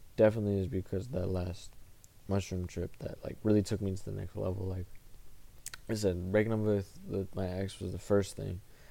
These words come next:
and I think that was just being an independent individual. Second thing, definitely the, the first trip. No, no, no, the first trip was before Claudia. So, uh, second thing was just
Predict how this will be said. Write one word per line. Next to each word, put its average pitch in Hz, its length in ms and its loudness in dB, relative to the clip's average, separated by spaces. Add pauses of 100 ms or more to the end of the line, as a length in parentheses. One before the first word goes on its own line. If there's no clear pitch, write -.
(260)
and 92 100 -4
I - 20 0
think 92 180 0
that 90 100 4
was 90 180 2
just 92 180 -2
being 95 280 2
an 87 180 -4
independent 98 800 -2
individual. 95 560 -2 (640)
Second 110 400 6
thing, 101 320 4
definitely 135 320 6
the, 101 260 6
the 95 160 2
first 101 320 -2
trip. 98 160 -2 (360)
No, 107 80 2
no, 104 100 6
no, 95 80 4
the 95 60 0
first 98 240 -6
trip 139 120 -8
was 139 120 -10
before - 380 -12 (640)
Claudia. 117 280 -12 (220)
So, 120 200 -12 (840)
uh, 98 840 0
second 147 260 4
thing 123 200 2
was 104 180 4
just 95 340 -2